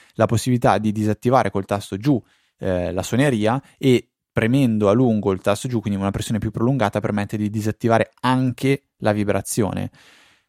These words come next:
cosa che su iPhone oggi non si può fare. Se voglio mettere il telefono completamente silenzioso non, non posso, devo andare nelle impostazioni, toglierla, non c'è nel, neanche nel control center una, un'impostazione per le, per le vibrazioni, quindi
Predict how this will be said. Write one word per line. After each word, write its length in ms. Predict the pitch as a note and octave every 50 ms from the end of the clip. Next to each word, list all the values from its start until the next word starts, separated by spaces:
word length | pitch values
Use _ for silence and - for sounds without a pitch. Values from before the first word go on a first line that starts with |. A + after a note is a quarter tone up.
| _ _ _
cosa 300 | _ - B2+ B2 A#2 A#2+
che 140 | - - A2+
su 100 | - C3
iPhone 280 | B2 A#2 A#2 - A2+ G#2+
oggi 200 | A2+ A#2+ A2 G#2+
non 140 | A2 A2+ A2
si 120 | - -
può 100 | A2+ G#2+
fare. 220 | F#2+ - F#2 E2 F#2
Se 100 | - -
voglio 220 | G#2+ A2+ A2+ A#2
mettere 260 | A#2+ B2 B2 - B2
il 60 | A#2+ A2
telefono 340 | - A#2+ A#2 - G#2+ G#2
completamente 640 | - - C#3 C3+ C3 A2+ B2 A#2 B2 A#2+ A#2+ A2+ G#2+
silenzioso 760 | - - A2 A#2+ B2 A2+ - G#2 G2 G2 G#2 G#2 G#2 G2+ G2
non, 340 | F#2+ G2 G2+ G2+ G2 G2 F#2+ G2
non 160 | G2 G2 G2
posso, 280 | F#2+ F#2+ E2+ F2 -
devo 80 | - F#2+
andare 160 | F#2+ F#2+ F#2+ F#2+
nelle 100 | F#2+ G2
impostazioni, 640 | G2 F#2+ G#2 G#2 A2+ G#2+ - - A#2+ A2+ G2+ F#2+
toglierla, 420 | F#2+ - A2 G#2+ G#2 G#2 G#2 G2 F#2+
non 200 | G#2 A#2 A#2+ A#2
c'è 220 | G#2+ - A#2 A2+
nel, 180 | A2+ A2 G#2+ G#2+
neanche 280 | G#2+ G#2+ G#2+ G#2+ -
nel 600 | A2 G#2+ G#2 G2+ G2+ G2+ G2 G2 F#2+ F#2+ G2 G2
control 320 | - - G#2+ G#2 - A2 A2
center 380 | - - F2 F#2+ G2 - F2+
una, 180 | F#2+ F#2 F#2 G2
un'impostazione 640 | G2 G2 G2 G2 F#2+ - - - G2 - - G2+ G2
per 160 | - G2+ G2
le, 240 | G2 F#2+ F#2+ F#2+ G2+
per 120 | - - G2+
le 40 |
vibrazioni, 480 | G2 G2+ G2+ G#2+ A2+ - - - F#2+ G2
quindi 220 | - - - A2